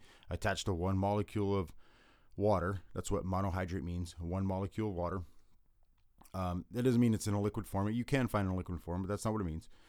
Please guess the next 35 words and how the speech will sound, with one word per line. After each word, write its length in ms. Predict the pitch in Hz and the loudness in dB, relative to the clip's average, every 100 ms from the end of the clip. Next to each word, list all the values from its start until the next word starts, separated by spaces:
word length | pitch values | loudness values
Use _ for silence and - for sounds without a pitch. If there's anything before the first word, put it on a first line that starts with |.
| - - - - | -20 -20 -20 -12
It's 220 | - 110 - | -4 -2 4
typically 380 | 151 143 147 | 4 4 4
gonna 160 | 147 147 | 6 6
be 120 | 143 | 6
in 60 | 147 | 6
a 40 | |
powder, 400 | 135 - 117 110 | 4 4 4 6
a 60 | 101 | 4
white 240 | 107 120 | 4 0
crystalline 480 | - 127 - 117 120 | 0 0 2 2 2
powder, 420 | - 90 90 104 - - - - - | 0 -2 -2 -4 -6 -12 -14 -18 -8
and 640 | 107 107 107 104 104 101 101 | -2 0 0 0 0 0 2
you 100 | 110 | 2
mix 240 | 120 - | 2 2
it 100 | 123 | 2
in 220 | 117 110 | 4 4
a, 180 | 107 104 | 2 0
a 60 | 117 | 0
liquid 420 | 113 113 113 110 | -2 0 2 2
and 180 | 104 98 | 0 0
you 240 | 98 101 | 0 -2
consume 320 | 95 101 - 98 | -2 -4 0 -2
it 80 | |
that 160 | 95 82 | 0 -2
way. 160 | 87 85 - - - - - - | -2 -6 -14 -20 -20 -20 -18 -2
Uh, 200 | 98 98 | 0 2
it, 120 | 120 98 - | 0 -4 -4
mono-, 320 | 117 139 156 | 2 4 4
creatine 260 | 147 160 160 | 2 4 6
monohydrate 460 | 139 120 127 117 | 6 6 4 4
is 80 | 98 | 2
not 180 | 98 95 | 0 -2
very 240 | 90 104 | 0 0
water 340 | 85 76 78 104 | 0 -2 -2 -4
soluble, 520 | - 80 92 113 127 | -2 -2 -2 -2 -2